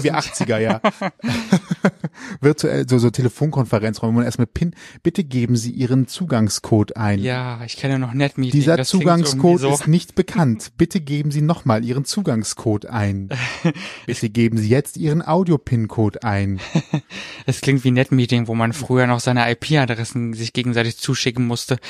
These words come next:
Speaker 2: Vielleicht kennen das noch einige von euch, die Ü dreißig sind wie wir. <laughs>
Speaker 1: Ja, das ist auch so ähnlich. D-, zum Glück ist das heute einfacher. Man kann direkt so Einladungen aus Outlook her-, heraus verschicken und an alle Teilnehmer schicken.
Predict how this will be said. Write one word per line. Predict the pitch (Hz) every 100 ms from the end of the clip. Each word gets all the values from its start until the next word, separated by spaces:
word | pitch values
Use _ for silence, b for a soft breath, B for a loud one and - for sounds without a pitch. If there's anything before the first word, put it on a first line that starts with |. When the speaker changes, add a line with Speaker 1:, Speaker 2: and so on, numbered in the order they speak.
| B -
Speaker 2:
Vielleicht | 127 123 -
kennen | 147 131
das | 120
noch | 113
einige | 120 117 113
von | 113 117
euch, | 120
die | - 123
Ü | 127
dreißig | 123 127 127 127
sind | - 123 120
wie | 113
wir. | 127 127 -
<laughs> | 165 - 123 - 180 160 - - _ B B 156
Speaker 1:
Ja, | 208 190 -
das | 131
ist | 147
auch | 160 135
so | 143
ähnlich. | 131 143 196 - - b -
D-, | 131
zum | - 131
Glück | 135 165 - _
ist | -
das | 127 135
heute | 127 -
einfacher. | 123 165 - 160 151
Man | 127
kann | 127
direkt | 120 120
so | -
Einladungen | - 120 123 107 107 107
aus | 107 -
Outlook | 127 127 123
her-, | 123 120 - - 113
heraus | 113 117 120
verschicken | - 117 - 127 120 117 120
und | 120 107 107 110
an | 117 110 110
alle | 110 104
Teilnehmer | - 123 117 113 113
schicken. | - 117 113